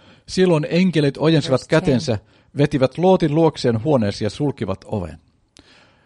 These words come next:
Speaker 1: Eli tässä kohtaa enkelit ikään kuin paljasti sen, että he ovat yliluonnollisia olentoja.
Speaker 2: It, at this point the angels revealed that they were supernatural beings.
Speaker 1: He vain ojensivat kätensä ja vetivät Lootin pois sieltä.
Speaker 2: Uh, they just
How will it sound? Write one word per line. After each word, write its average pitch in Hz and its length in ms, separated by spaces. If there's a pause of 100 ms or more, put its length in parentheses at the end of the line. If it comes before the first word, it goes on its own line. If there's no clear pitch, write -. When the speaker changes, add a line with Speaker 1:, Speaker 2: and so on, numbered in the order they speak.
(140)
Speaker 1:
Eli 135 120
tässä 196 300
kohtaa 131 380
enkelit 127 480
ikään 117 200
kuin 117 160
paljasti 127 500
sen, 107 220
että 92 200
he 95 100
ovat 95 180
yliluonnollisia 92 880
olentoja. 90 520 (680)
Speaker 2:
It, - 160 (140)
at 220 160
this 254 280
point 202 200
the 196 80 (160)
angels 190 460
revealed 214 380
that 170 180
they 185 140
were 180 160
supernatural 180 720
beings. 165 580 (360)
Speaker 1:
He 135 60
vain 135 180
ojensivat 131 500
kätensä 110 440
ja 95 100
vetivät 95 520 (280)
Lootin 90 420
pois 85 340
sieltä. - 280 (120)
Speaker 2:
Uh, 220 220
they 240 100 (120)
just 240 180